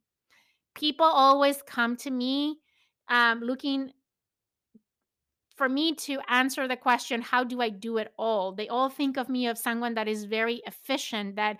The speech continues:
has really good time management skills, someone who does more in, with less than the average person. And that is true. And I think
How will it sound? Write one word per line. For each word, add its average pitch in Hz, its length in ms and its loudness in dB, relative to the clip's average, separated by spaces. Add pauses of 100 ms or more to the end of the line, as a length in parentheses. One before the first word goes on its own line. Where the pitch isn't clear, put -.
(240)
has 226 260 -2
really 277 260 0
good 262 300 -2
time 262 320 -4
management 233 560 -2
skills, - 480 -12 (240)
someone 269 340 0
who 302 180 -6
does 247 360 2
more 226 760 4 (120)
in, 247 280 -4
with 240 280 -4
less 226 720 2 (360)
than 247 420 0
the 247 140 -6
average 226 460 0
person. 277 600 -4
And 247 160 -6
that 302 160 6
is - 260 -2
true. 294 400 -4
And 220 180 0
I 247 120 -2
think 269 400 -2